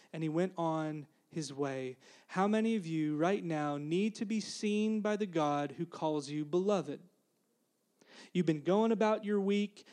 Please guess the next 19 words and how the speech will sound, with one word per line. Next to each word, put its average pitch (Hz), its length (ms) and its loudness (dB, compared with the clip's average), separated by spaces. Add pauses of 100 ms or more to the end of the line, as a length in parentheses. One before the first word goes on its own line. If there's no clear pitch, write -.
and 165 160 -2
you've 160 80 -2
forgotten 185 600 2
who 196 140 0
you 196 280 4
are 160 320 2 (240)
because 170 340 0
you 214 140 2
thought 208 400 -2
you 180 180 0
were 156 320 4 (580)
this 180 580 0 (200)
job 143 500 -2 (220)
or 160 340 4 (200)
this 185 640 4 (480)
family 170 420 2
member 139 420 -6
or 160 200 2
this 196 500 2